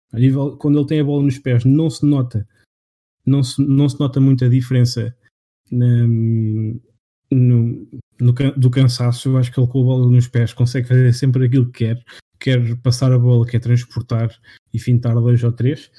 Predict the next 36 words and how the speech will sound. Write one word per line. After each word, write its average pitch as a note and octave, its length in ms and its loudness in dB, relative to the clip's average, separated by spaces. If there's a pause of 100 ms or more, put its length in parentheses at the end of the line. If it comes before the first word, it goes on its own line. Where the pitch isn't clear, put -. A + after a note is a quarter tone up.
(340)
A C3 80 2
nível E3 460 2
defensivo C3 580 -4
é B2 80 0
que B2 100 -6
eu C3+ 60 4
noto C#3 460 2
mesmo C3+ 420 2
muita C3+ 200 -2
diferença B2+ 520 -6
do A#2+ 100 -2
cansaço B2 480 -4
acumulado. A#2 540 -2 (840)
Porque C#3 640 -2
a C3 40 -4
reação, C3+ 800 -2
que B2+ 100 -6
era B2 140 0
aquela C3+ 300 -4
coisa C3+ 300 -2
que, C3+ 320 0
que C#3 160 -4
eu C#3+ 80 2
via D3+ 300 0
no C#3 260 -6
Tarapte C3+ 420 -6
há C3 60 -4
um C3 160 0
ano B2 240 0 (440)
e A#2+ 80 -4
que B2 120 -6
vi C3+ 160 0
o C3+ 60 0
Tarapte C3+ 420 0
este C3 240 -4
ano, A#2+ 300 0